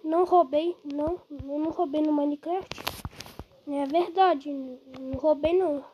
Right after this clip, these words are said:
eu só achei. É verdade. Se vocês acham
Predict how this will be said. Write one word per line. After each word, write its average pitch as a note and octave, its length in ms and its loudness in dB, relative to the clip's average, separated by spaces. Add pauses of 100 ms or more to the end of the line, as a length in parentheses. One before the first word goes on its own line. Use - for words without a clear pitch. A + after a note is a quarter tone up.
(120)
eu C4+ 160 -10
só D4 160 -8
achei. F#4 480 -2 (1300)
É C4+ 80 -4
verdade. F4+ 600 2 (1600)
Se F#4 200 -4
vocês A4 420 2
acham F4+ 540 2